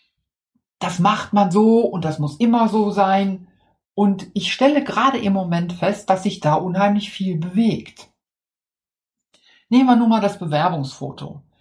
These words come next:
Ich wette, wenn du ein Foto siehst, kannst du sofort entscheiden, das ist ein Bewerbungsfoto oder das ist keins. Bewerbungsfoto haben eine ganz eigene Struktur. Und ehrlich gesagt,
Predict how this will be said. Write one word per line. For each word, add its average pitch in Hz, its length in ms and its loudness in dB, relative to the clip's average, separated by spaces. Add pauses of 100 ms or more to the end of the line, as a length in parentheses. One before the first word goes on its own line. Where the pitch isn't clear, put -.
(260)
Ich 175 180 -6
wette, 269 560 0 (180)
wenn 220 160 4
du 220 140 2
ein 165 180 -2
Foto 277 420 -2
siehst, 185 380 -2
kannst 185 320 -4
du 156 220 -4
sofort 247 600 0
entscheiden, 180 480 -2
das 151 160 -2
ist 156 100 -4
ein 151 80 0
Bewerbungsfoto 165 800 0
oder 156 120 -6
das 147 120 -4
ist 147 140 -8
keins. - 540 -8 (800)
Bewerbungsfoto 185 840 0
haben 151 200 -4
eine 139 220 -4
ganz 156 460 -2
eigene 143 340 0
Struktur. - 720 -14 (560)
Und 185 320 0
ehrlich 196 300 4
gesagt, 202 580 -2